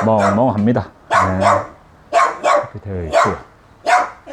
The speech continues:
아, 요 안쪽에 들어오니까 아주 시원합니다. 아, 이쪽에 뭐 데크를 설치해가지고 꾸며도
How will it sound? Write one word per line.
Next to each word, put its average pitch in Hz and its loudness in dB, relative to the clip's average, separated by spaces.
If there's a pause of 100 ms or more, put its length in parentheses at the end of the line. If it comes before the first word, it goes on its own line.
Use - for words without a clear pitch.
(720)
아, 101 -4
요 101 -2
안쪽에 101 -2
들어오니까 104 -2
아주 113 0
시원합니다. 113 -2 (1500)
아, 92 0
이쪽에 104 0
뭐 107 0 (2250)
데크를 113 2
설치해가지고 117 -2 (420)
꾸며도 135 2